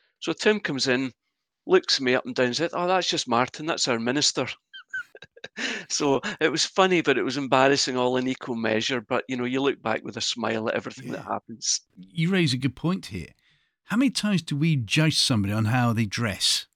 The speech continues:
Speaker 1: Mm.
Speaker 2: You know, because
Speaker 1: Yep.
Speaker 2: there must be loads of people who, because they identify with the punk movement, you know, as I
Speaker 1: Yeah.
Speaker 2: do.
Speaker 1: Yeah.
Speaker 2: That's my kind of music. That's what brought me into the, the big music scene.
Speaker 1: Yeah.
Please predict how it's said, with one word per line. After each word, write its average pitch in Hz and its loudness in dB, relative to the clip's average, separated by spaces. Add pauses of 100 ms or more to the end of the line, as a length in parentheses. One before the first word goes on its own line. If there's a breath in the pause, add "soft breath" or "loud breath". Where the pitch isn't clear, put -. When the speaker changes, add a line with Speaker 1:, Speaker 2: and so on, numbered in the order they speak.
(140)
Speaker 1:
Mm. 113 -16
Speaker 2:
You 147 4
know, - 4
because 139 0
Speaker 1:
Yep. 104 -6 (180)
Speaker 2:
there 160 0
must 175 2
be 165 2
loads 160 6
of 104 -2
people 107 0
who, 110 2 (520)
because 139 2
they 127 0
identify 120 2
with 107 0
the 98 -2
punk 117 -4
movement, 107 0
you 156 0
know, 131 2
as 139 -4
I 262 -4
Speaker 1:
Yeah. 220 0
Speaker 2:
do. 85 -4 (200)
Speaker 1:
Yeah. 104 -4
Speaker 2:
That's 160 0
my 147 6
kind 143 2
of 135 6
music. 143 6
That's 117 -6
what 104 -6
brought 135 4
me 123 8
into 208 8
the, 90 2 (240 soft breath)
the 110 -10
big 110 -4
music 117 4
scene. 95 0 (260)
Speaker 1:
Yeah. 117 -10